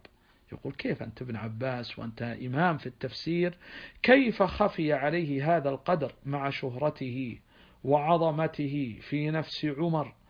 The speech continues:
وتقديمه في العلم على غيره؟" وعمر رضي الله عنه كان يقدم ابن عباس، وله شهرة وله مقام كريم، فعمر رضي الله عنه استغرب كيف أن ابن عباس لا يعرف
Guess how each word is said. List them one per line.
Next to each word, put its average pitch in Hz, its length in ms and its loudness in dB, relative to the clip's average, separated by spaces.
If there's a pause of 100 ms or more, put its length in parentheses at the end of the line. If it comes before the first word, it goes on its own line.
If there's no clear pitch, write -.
(280)
وتقديمه 156 800 0
في 156 160 -2
العلم 180 440 0
على 196 480 0 (320)
غيره؟" 196 440 0
وعمر 131 360 -2
رضي 120 180 -6
الله 123 160 -4
عنه 143 120 -2
كان 175 220 -2
يقدم 165 480 0 (120)
ابن 113 200 -6
عباس، 135 600 -4 (560)
وله 131 300 -2
شهرة 147 420 0
وله 127 320 -2
مقام 143 460 -2
كريم، 147 300 -6
فعمر 170 600 -2
رضي 170 260 -2
الله 127 380 -2
عنه 120 240 -8
استغرب 208 560 2 (580)
كيف 240 460 4
أن 180 380 0
ابن 151 220 -2
عباس 143 640 -2
لا 175 340 4
يعرف 165 600 -2